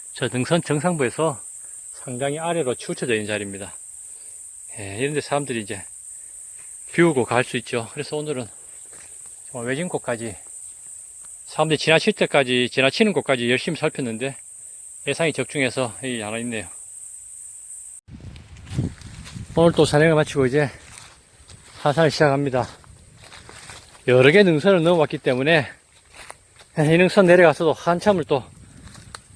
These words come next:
돌아서 걸어 내려가야 됩니다. 오늘 이제 여기 사람들이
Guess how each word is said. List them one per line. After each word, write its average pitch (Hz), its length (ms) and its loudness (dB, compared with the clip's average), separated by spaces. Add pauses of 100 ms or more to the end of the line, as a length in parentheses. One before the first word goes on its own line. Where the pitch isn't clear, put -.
(180)
돌아서 156 280 2
걸어 151 160 6
내려가야 139 400 4
됩니다. 110 320 -6 (1800)
오늘 143 220 0
이제 139 240 4
여기 151 220 4
사람들이 165 760 2